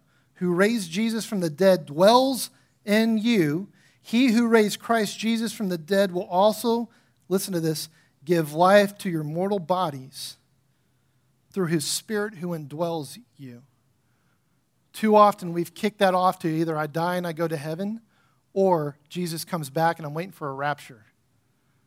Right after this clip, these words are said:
And what he's saying is, right now, do you have a mortal body? Jesus hasn't come back yet. You still have a mortal body.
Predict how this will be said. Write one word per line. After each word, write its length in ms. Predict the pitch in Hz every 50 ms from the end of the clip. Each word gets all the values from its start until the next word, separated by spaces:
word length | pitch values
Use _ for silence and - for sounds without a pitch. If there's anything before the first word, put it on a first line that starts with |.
| _ _ _ _ _ _ _ _ _ _ _ _ _ _ _ _ _ _
And 100 | - 151
what 100 | 147 160
he's 200 | 175 233 220 -
saying 200 | - 214 196 185
is, 180 | 175 160 - - -
right 360 | - 156 156 175 202 220 233
now, 300 | 202 190 196 208 220 226
do 80 | 180 175
you 100 | 190 202
have 140 | 214 214 196
a 40 | 190
mortal 280 | 180 185 214 208 202
body? 400 | 175 202 196 208 214 226 240 196 _ _ _ _ _ _ _ _ _ _ _ _ _ _ _ _ _ _
Jesus 380 | - 143 208 240 208 240 208 -
hasn't 260 | 233 214 - 220 -
come 240 | - - 233 214 196
back 300 | 185 208 220 233 - 208
yet. 120 | 185 190
You 100 | 180 180
still 240 | - - - 233 220
have 120 | 226 220
a 60 | 196 185
mortal 280 | 180 196 214 214 202
body. 440 | 170 151 190 202 208 180 160 123